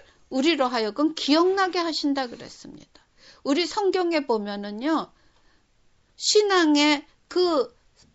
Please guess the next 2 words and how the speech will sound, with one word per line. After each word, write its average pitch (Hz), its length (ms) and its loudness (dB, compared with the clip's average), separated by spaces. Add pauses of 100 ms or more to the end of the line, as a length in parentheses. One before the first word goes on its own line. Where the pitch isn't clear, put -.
(140)
선진들이 254 960 -2 (1040)
또 359 280 0